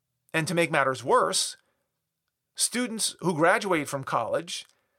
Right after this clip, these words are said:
and are having trouble finding a viable job often resort to going back to school for a master's degree, for example,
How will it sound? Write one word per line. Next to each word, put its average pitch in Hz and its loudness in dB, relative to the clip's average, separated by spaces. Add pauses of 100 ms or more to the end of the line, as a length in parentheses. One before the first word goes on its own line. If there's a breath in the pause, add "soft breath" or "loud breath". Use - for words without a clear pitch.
(200)
and 156 -2
are 151 2
having 233 0
trouble 185 2
finding 160 0
a 143 4
viable 131 2
job 120 -4 (720)
often 220 2
resort 165 2
to 190 -4
going 202 2
back 208 4
to 269 -2
school 120 0 (720)
for 196 4
a 185 6
master's 202 2
degree, 139 -2
for 151 0
example, 131 -4